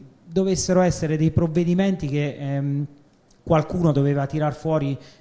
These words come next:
eh, molto tempo prima. Perché dico questo?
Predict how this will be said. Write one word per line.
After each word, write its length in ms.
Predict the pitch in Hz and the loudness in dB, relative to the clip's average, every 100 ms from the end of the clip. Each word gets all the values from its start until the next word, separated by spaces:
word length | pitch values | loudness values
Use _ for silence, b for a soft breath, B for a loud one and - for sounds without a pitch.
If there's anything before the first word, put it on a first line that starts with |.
| B | B
eh, 300 | 127 127 131 | -8 -6 0
molto 400 | 175 214 - 160 | 4 4 4 0
tempo 340 | 151 147 151 | 0 2 2
prima. 380 | 135 120 113 113 | 2 -2 -4 -8
Perché 500 | - 185 - - 127 | -4 -2 -2 -2 -2
dico 220 | 123 131 | -2 -2
questo? 720 | 120 120 104 - 120 - - | -2 -2 -4 -6 -10 -12 -20